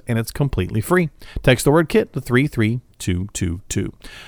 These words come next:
Okay, Kevin, so let's talk about maybe one more here. I think we've got time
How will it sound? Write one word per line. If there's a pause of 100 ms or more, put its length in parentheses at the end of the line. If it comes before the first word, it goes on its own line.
(220)
Okay,
Kevin,
so
let's
talk
about
maybe
one
more
here.
I
think
we've
got
time